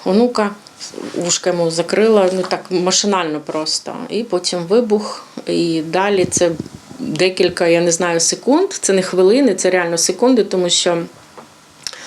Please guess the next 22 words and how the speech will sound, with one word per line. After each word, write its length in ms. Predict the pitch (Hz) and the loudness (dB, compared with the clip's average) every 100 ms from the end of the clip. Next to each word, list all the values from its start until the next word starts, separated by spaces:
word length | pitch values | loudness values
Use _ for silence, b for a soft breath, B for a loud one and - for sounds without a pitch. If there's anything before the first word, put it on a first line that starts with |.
| B B B B - - - - 269 - - - | B B B B -20 -20 -20 -18 -16 -16 -20 -8
тобі 180 | 202 202 | -2 2
не 80 | 202 | 2
вистачає 480 | 196 196 - 185 180 | 2 -2 0 0 0
повітря, 460 | 185 208 233 226 | 0 0 0 0
ти 120 | 208 | 0
не 80 | 190 | 2
можеш 280 | 185 180 170 | 2 0 -2
дихати. 560 | 185 226 - 208 190 185 | 0 0 -2 -2 2 2
І 120 | 185 | 4
мені 220 | 190 214 | 4 4
здалося, 480 | 185 185 214 247 196 | 4 4 4 2 0
що 220 | - 190 | 0 0
на 140 | 180 | 2
мене 200 | 185 196 | 2 4
впала 400 | 185 - 180 175 | 0 0 0 0
стеля. 540 | 185 - 196 175 165 170 | -2 0 2 2 2 0
Мені 360 | 165 170 180 | 0 0 -2
настільки 440 | 180 - 190 185 175 | -2 0 0 -2 -4
було 160 | 170 | -2
важко, 360 | 175 254 - 196 | 0 0 -2 -2
мене 160 | 180 170 | -2 -2
стисло. 560 | - 262 262 247 226 | 0 0 2 2 0